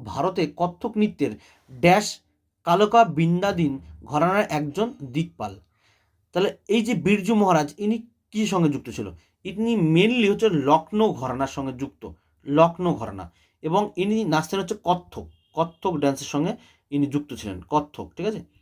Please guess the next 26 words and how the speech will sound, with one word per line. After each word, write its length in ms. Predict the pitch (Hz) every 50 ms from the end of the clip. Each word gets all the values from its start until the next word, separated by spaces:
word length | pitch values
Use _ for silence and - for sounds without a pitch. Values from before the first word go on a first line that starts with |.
| _ _ _ _ _ -
কত্থক 280 | 151 147 - - 175
নাচতেন 340 | 165 - 175 175 - 190 185
হচ্ছে 160 | 214 - 180
তোমার 180 | 175 196 240 285 285 _ _ _ _
বিরজু 500 | 120 123 123 156 170 165 151 147 214 247
মহারাজ 400 | 185 143 123 131 143 190 226 - - _ _ _ -
এবং 220 | 127 127 127 127
লখনৌ 360 | 147 170 190 190 - 220 220
ঘরানার 240 | 160 143 139 123 120
সঙ্গে 200 | - - 117 113
উনি 120 | 110 107 98
যুক্ত। 300 | 95 90 80 - - - - _ - 139
ড্যাশ 480 | 123 120 - 175 185 - - - -
সালে 200 | 277 247 226 180
ভারতের 400 | 143 127 156 180 185 180 196 170
প্রথম 480 | 170 196 202 202 226 214 165 143 123 - _ _ _ _ _ _ -
অর্থনৈতিক 640 | 160 180 185 180 214 214 220 220 214 - 233 - -
আদমশুমারি 1080 | 147 156 151 170 185 190 196 - _ _ _ _ _ - - - 180 196 196 196 208
রাজ্য 480 | 180 160 156 151 143 147 185 196 214 - _ _ _ _ _ _ _ _
কেন্দ্রশাসিত 360 | - 165 160 160 165 165 175 196
অঞ্চল, 500 | - - 175 175 180 170 196 190 196 208 - _ _ _ _ _ _ _ _ _ _ -
এই 120 | 175 175
অঞ্চলগুলোর 540 | 160 170 180 175 180 233 240 214 220 190 175
সহযোগিতায় 680 | 175 - 170 175 170 214 208 208 - 160 143 143 147 - _ _ _ -
লাক্ষাদ্বীপ 640 | 143 147 165 175 170 - - - 233 208 247 226 220 -
ছাড়া 400 | - - 165 143 - - -